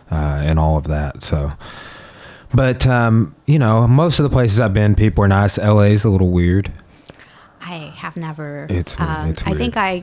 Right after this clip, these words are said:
Speaker 2: go to places for conferences, and I think I went to, um, San Francisco because my husband's family is there,
Speaker 1: Uh-huh.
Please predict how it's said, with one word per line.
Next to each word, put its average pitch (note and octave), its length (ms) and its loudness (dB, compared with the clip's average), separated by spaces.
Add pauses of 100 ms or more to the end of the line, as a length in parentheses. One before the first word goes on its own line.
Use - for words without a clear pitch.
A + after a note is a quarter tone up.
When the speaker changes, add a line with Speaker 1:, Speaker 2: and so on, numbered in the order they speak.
(160)
Speaker 2:
go F#3 180 -2
to F#3+ 120 -4
places F3 440 -8
for E3+ 140 -10
conferences, B3 1080 -6
and F#3+ 140 -6
I E3+ 80 -6
think F3+ 320 -10
I D#3+ 400 -10 (120)
went E3+ 320 -10
to, D#3+ 500 -6
um, D3+ 560 -8
San E3+ 240 -8
Francisco F#3 520 -12
because F3 300 -14
my D3+ 160 -14
husband's D3+ 540 -12
family E3+ 400 -8
is A2+ 140 -4
there, G#2+ 320 0
Speaker 1:
Uh-huh. F#2 140 2